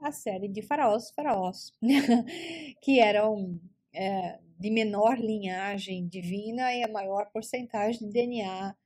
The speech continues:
normal, digamos assim. Então, essa é a sequência e nós temos como avaliar, ah, na história provas que mostram essa correlação dos atlantes terem fugido pra várias áreas do planeta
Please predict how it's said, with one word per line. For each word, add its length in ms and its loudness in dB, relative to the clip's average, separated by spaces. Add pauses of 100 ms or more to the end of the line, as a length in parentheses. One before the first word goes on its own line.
(300)
normal, 380 -2 (380)
digamos 380 -4
assim. 260 -6 (560)
Então, 180 2
essa 400 2
é 80 6
a 100 4
sequência 720 -2
e 60 -2
nós 220 -2
temos 500 -6 (320)
como 220 2
avaliar, 720 2 (120)
ah, 280 -4
na 140 0
história 760 2 (180)
provas 1000 2
que 160 -4
mostram 680 0
essa 280 -2
correlação 960 4 (300)
dos 140 -2
atlantes 480 0
terem 320 -2
fugido 600 -2 (280)
pra 120 2
várias 520 -2
áreas 340 -4
do 120 -18
planeta 460 0